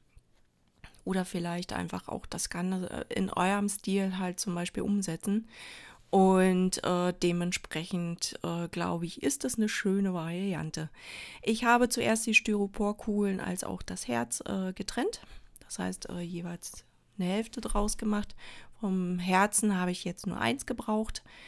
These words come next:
weil ich das direkt in der Mitte zentral machen wollte. Äh, so ein bisschen immer aufpassen, das ist jetzt nichts unbedingt das Teilen, was jetzt Kinder auch machen könnten, aber den Rest, glaube ich, kriegen Kinder auch ganz gut hin, falls man mit den Kindern das zusammenbasteln möchte.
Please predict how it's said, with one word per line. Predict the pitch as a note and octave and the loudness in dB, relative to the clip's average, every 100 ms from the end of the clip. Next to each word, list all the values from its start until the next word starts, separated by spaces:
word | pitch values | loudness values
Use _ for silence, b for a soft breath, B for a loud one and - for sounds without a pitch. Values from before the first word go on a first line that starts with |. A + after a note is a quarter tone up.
| B B - | B B -6
weil | F3+ F3+ | -4 -4
ich | F3 | -4
das | F#3 F#3 | -4 -6
direkt | - E3 F#3 - | -6 -6 -6 -6
in | - F3 | -4 -2
der | F3 | 0
Mitte | F3 A3+ - | 2 0 -2
zentral | - G#3 G#3+ - G3 G#3+ | -2 -2 -2 0 2 2
machen | A3 G#3 | 2 2
wollte. | F#3+ F#3+ F#3+ G3 F#3+ B B B - - | 2 0 0 -2 -4 B B B -8 2
Äh, | G#3 G3 | 4 6
so | G3+ | 8
ein | A#3 | 8
bisschen | C#4+ D4+ | 6 4
immer | A#3+ G#3+ - | 4 4 6
aufpassen, | G#3+ - A3+ A3 | 4 2 2 4
das | G#3 G3+ | 4 2
ist | |
jetzt | G#3 G3 | -2 0
nichts | A3+ A3+ - | 0 2 0
unbedingt | - G#3 G3+ G3+ G3 | 2 2 4 0 0
das | G#3 F#3+ | -2 -2
Teilen, | - G3+ G3 G3 F#3+ | -2 0 2 2 2
was | F#3+ F#3 | 0 -2
jetzt | F#3 - | -6 -6
Kinder | - B3 B3 | 0 2 2
auch | A#3+ | 2
machen | A3 G#3+ G3 G3+ | 2 2 0 -2
könnten, | G3+ F#3+ F#3+ G3 | 0 0 0 0
aber | F#3+ | -2
den | F3+ F3+ | -4 -4
Rest, | F3 F#3 - | -4 -4 -4
glaube | - F3 F3 | -6 -6 -6
ich, | E3+ | -8
kriegen | - A3 A3 G#3+ | -2 2 2 2
Kinder | G#3+ G3 G3 | 0 2 0
auch | F#3 - | -2 -2
ganz | F3 - | -4 -4
gut | C4 C#4 | -4 0
hin, | B3+ B3 B B B B B | 0 0 B B B B B
falls | G3+ F#3+ G3+ | 0 2 2
man | G#3+ G3 | 0 0
mit | G3 | 0
den | F#3+ | -2
Kindern | - F3+ F3+ F3+ | -2 -4 -2 -2
das | F3 | -2
zusammenbasteln | - - E3 E3+ E3 - E3 D#3+ | -2 -2 -2 -2 -2 -2 -4 -4
möchte. | E3+ - | -4 -8